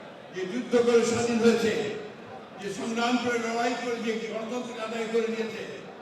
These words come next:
যারা বুকে রক্ত দিয়ে তাদের অধিকারকে আদায় করেছে, তাদেরকে খাটো করে দেখে বাংলাদেশের বিরুদ্ধে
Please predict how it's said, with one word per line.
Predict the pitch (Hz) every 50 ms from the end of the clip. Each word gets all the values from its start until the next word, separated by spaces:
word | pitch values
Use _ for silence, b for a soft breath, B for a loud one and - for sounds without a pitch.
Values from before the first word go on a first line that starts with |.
| - - - - -
যারা | - 220 226 220 -
বুকে | - 233 220 233 269 254
রক্ত | 254 262 277 277 269 277 - - 294 262
দিয়ে | 277 269 233 - - - - - - - - - - - - - - - - -
তাদের | 196 202 202 202 196 190 196 196 190 196 - - - - - - -
অধিকারকে | 185 208 214 214 196 190 180 - 185
আদায় | 180 180 175 180 180
করেছে, | 180 175 170 - 170 151 - - - - - - - - - - - - -
তাদেরকে | 175 175 170 175 165 170 175 - - -
খাটো | 143 151 165 170 165 180 175 180 175 175
করে | 175 175 160 156 - -
দেখে | 185 185 - 185 214 208 214 214 208 214 - - - - - - - - 151
বাংলাদেশের | 170 170 165 160 160 156 151 151 151 151 147 151 147 147
বিরুদ্ধে | 151 147 151 151 - -